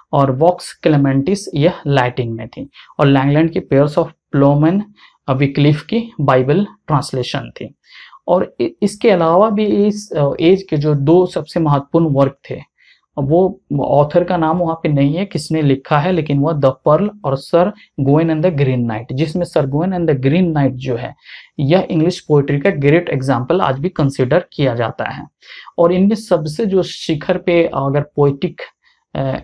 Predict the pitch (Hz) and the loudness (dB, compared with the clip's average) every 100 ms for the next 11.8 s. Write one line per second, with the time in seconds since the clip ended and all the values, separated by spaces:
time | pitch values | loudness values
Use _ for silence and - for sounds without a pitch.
0 | 143 - 135 139 - 143 151 151 147 180 | -6 -2 0 0 -2 -4 0 2 0 -4
1 | 156 139 143 139 135 139 165 156 196 165 | -2 -2 -2 0 0 2 -2 -4 -6 -4
2 | 143 160 - 135 135 143 135 127 - 120 | -2 -2 -2 0 0 -2 -6 -6 -6 -8
3 | - 131 127 - 139 139 139 139 196 208 | -8 -10 -10 -8 -2 -2 0 -2 -2 -4
4 | 180 131 - 185 170 147 143 135 147 139 | -2 -2 -2 -6 -6 -2 -2 -2 -2 -4
5 | - - - - _ 151 151 156 175 165 | -6 -14 -18 -20 _ 2 4 4 2 0
6 | 156 160 156 - _ _ - 151 147 151 | 2 0 -2 -8 _ _ -6 -4 0 2
7 | 165 151 139 151 165 190 175 143 135 131 | 4 4 4 4 4 4 4 2 2 2
8 | 135 143 143 143 - 131 120 127 135 139 | 0 0 0 -2 -4 -4 0 2 4 6
9 | 139 139 - - 131 - _ _ - 143 | 4 4 -2 -8 -8 -10 _ _ -4 -2
10 | 135 - 160 143 139 160 139 143 196 - | -2 -2 0 2 2 0 0 0 0 -2
11 | 156 175 135 131 - 123 120 | 0 0 0 -2 -4 -6 -4